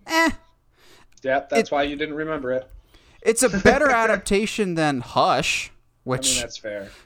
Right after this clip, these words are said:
Speaker 1: isn't saying much. <laughs> Um,
Speaker 2: Yeah.
Speaker 1: yeah, I was not the biggest fan of Hush. Um, yeah, which one do you wanna talk about first, The Green Knight or Jungle Cruise?
Speaker 2: Well, you and I didn't get to ha-, we didn't have a chance to talk about,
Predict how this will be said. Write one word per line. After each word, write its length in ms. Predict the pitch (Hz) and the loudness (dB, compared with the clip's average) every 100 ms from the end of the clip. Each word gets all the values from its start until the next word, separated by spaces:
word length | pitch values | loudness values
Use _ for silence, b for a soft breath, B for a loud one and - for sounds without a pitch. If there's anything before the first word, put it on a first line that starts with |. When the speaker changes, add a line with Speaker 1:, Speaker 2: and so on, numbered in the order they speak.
| B _ - | B _ -4
Speaker 1:
isn't 340 | 151 165 160 | -2 -2 -4
saying 560 | - 170 196 226 175 139 | -2 0 2 2 2 2
much. 520 | 127 139 - - - - | 2 2 -2 -6 -8 -12
<laughs> 260 | - - 226 208 | -18 -6 0 2
Um, 320 | 220 180 135 117 | 4 2 0 -4
Speaker 2:
Yeah. 100 | 107 B B B B _ - | -14 B B B B _ -2
Speaker 1:
yeah, 260 | 143 127 | 2 4
I 20 | |
was 200 | 127 127 | 2 -2
not 140 | 131 120 | -6 -8
the 60 | |
biggest 200 | 123 113 | -8 -10
fan 140 | - 113 | -6 -8
of 100 | - | -4
Hush. 300 | 120 110 - b b b | -4 -4 -8 b b b
Um, 440 | 127 120 117 113 - _ _ b b b b b b b _ _ | 2 2 2 -2 -8 _ _ b b b b b b b _ _
yeah, 200 | 151 113 - B | 0 0 -2 B
which 140 | 233 302 | -2 0
one 120 | 277 | 2
do 80 | 233 | 2
you 80 | 220 | 2
wanna 140 | 208 | 2
talk 160 | 220 208 | 0 2
about 180 | 208 151 180 151 | 0 -2 -8 -8
first, 320 | - 247 165 - | 0 0 0 -2
The 60 | |
Green 260 | 135 208 226 | 0 0 0
Knight 180 | 208 214 | 0 0
or 80 | 151 | 0
Jungle 400 | 151 214 196 160 | 0 0 0 -2
Cruise? 580 | 160 139 131 113 - - | 0 -2 0 -2 -4 -2
Speaker 2:
Well, 280 | 190 202 180 | 0 0 -2
you 260 | 147 208 339 | -4 0 2
and 100 | 247 | 0
I 240 | 269 269 | 0 0
didn't 440 | 202 170 180 151 131 | 0 -2 -2 -6 -10
get 220 | 160 - | -10 -8
to 140 | 147 - - | -10 -12 -8
ha-, 180 | 165 160 | -6 -4
we 80 | 143 | -6
didn't 160 | 196 180 | -8 -6
have 120 | 165 | -6
a 40 | 139 | -6
chance 320 | - 143 - | -10 -10 -10
to 80 | 127 | -10
talk 300 | 135 131 135 | -4 -4 -4
about, 540 | 107 113 113 113 110 | -8 -6 -6 -8 -10